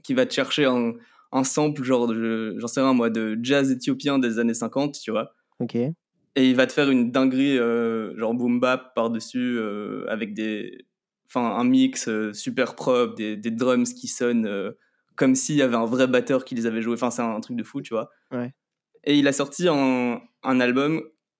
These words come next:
Speaker 1: euh, qui s'appelle Sound Ancestors, euh,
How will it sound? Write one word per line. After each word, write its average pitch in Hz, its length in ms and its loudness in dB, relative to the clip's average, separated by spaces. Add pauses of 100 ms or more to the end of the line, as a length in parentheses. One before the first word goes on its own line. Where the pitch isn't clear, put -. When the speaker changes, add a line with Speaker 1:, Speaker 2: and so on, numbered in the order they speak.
(140)
Speaker 1:
euh, 117 440 0
qui - 100 -10
s'appelle 117 300 -2
Sound 147 460 2
Ancestors, 127 520 -2 (1500)
euh, 107 600 -2